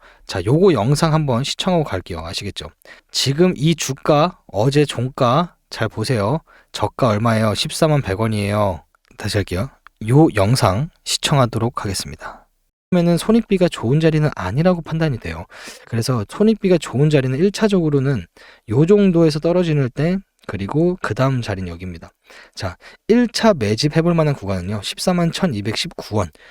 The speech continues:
그리고 이 차는 십삼만 삼천구백사십 원대. 그러니까 쉽게 말해서 요 부근 안에 있으면요, 우리가, 어, 매수를 진행을 해봐도 괜찮은 자리다. 왜? 여기서 지지라인과 지지라인이,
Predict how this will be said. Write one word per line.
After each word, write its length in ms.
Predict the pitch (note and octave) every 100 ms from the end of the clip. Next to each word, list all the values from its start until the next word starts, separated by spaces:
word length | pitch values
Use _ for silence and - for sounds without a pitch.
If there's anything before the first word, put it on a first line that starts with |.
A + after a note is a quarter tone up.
| - -
그리고 460 | G2 G2 B2+ D#3+
이 120 | A#2
차는 360 | G2+ - A2+ D3
십삼만 440 | - - F3 E3+
삼천구백사십 960 | D#3+ F3+ - F3+ - G2+ G#2+ - - -
원대. 280 | A2+ F#2+ E2
그러니까 540 | - - - - -
쉽게 260 | A2+ - A3
말해서 280 | G#3+ G3 D#3+
요 240 | A2 D#3+ G#3+ -
부근 340 | A#2+ C#3+ E3
안에 220 | G#2+ A#2+
있으면요, 480 | G#2 - F#2+ G2 A#2+
우리가, 440 | F#2 G2+ G2 A#2+ - - - -
어, 100 | E2+ F2+
매수를 560 | G#2 C#3 F#3+ F3+ F#3
진행을 420 | - A2 A2+ A2+
해봐도 280 | D#3+ E3+ D3
괜찮은 320 | - G2 A2+
자리다. 280 | G2+ F#2 F2
왜? 140 | F2 F#2 _ - - -
여기서 380 | A2+ D#3 E3+ D#3+
지지라인과 680 | A2+ A#2 B2+ A#2+ A2+ A2+
지지라인이, 680 | A2 G2+ A2+ A2+ G#2 G#2+ G2